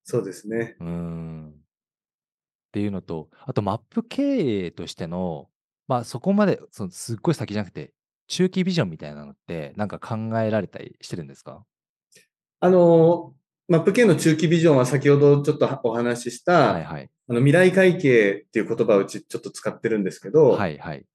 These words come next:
Speaker 1: あの、ちょっと専門的な言葉になっちゃって申し訳ないんですが、
Speaker 2: あ、全然いいですよ。はい。
Speaker 1: まあ、経営計画とイコールで考えていただいてもいいんですが、
Speaker 2: うんうん。
Speaker 1: 未来会計の裾野を広げるっていう中期ビジョンを、
Speaker 2: うんうんうん。
Speaker 1: あの、打ち出しているので、
Speaker 2: はい。
Speaker 1: まあ、先ほどの、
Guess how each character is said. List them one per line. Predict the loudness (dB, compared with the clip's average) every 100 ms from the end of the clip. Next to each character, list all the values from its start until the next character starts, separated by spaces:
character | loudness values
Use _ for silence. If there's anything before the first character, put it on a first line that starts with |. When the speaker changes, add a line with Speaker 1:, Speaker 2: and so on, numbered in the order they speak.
| -6
Speaker 1:
あ | -2
の、 | 0 -2 -4 -14 _
ち | -2
ょ |
っ | 0
と | 2
専 | 2 4
門 | 4 4 0 -4
的 | -6 -2
な | -2
言 | -2 -2
葉 | 0
に | 0
な | 0
っ |
ち | -4
ゃ |
っ | -8
て | -6
申 | -8
し | -6
訳 | -8 -6
な | -4
い |
ん |
で | -4
す | -6
が、 |
Speaker 2:
あ、 |
全 | -4
然 | -4
い |
い |
で | -4
す | -8
よ。 |
は | -12 -14
い。 | -14 _ _ _ _ _ -2
Speaker 1:
ま | -2
あ、 | -2
経 | 0 2
営 | 4
計 | 2
画 | 2 0
と | 0
イ | 0
コ | 2
ー | 2
ル | 2
で | 4 2 0 -6
考 | -6 -2
え | -2
て | -4
い | -6
た |
だ | -6
い | -6
て |
も | -8 -10
い |
い |
ん | -10
で |
す | -12 -6
が、 | -6 -6 _
Speaker 2:
う |
ん | -20
う |
ん。 | -14 -2
Speaker 1:
未 |
来 | 2 4 4
会 | 2 2
計 | 2 2
の | 0 -4
裾 | -4 0 4
野 | 4
を | 4
広 | 4 4
げ | 4
る | 4 0
っ |
て | 0
い |
う | 0
中 | 2 -2
期 | -2
ビ | -6
ジ | 0
ョ | 0
ン | 2
を、 | 0 -2
Speaker 2:
う | -10
ん | -14
う | -14
ん |
う |
ん。 | -14 _
Speaker 1:
あ | -8
の、 |
打 | -8
ち | -6
出 | -6 -6
し | -6
て | -8
い |
る | -6
の | -8
で、 | 0 2 2 -2 -16
Speaker 2:
は | -14 -4
い。 |
Speaker 1:
ま |
あ、 | -2
先 | 0 4
ほ | 6
ど | 6
の、 | 6 4 2 -10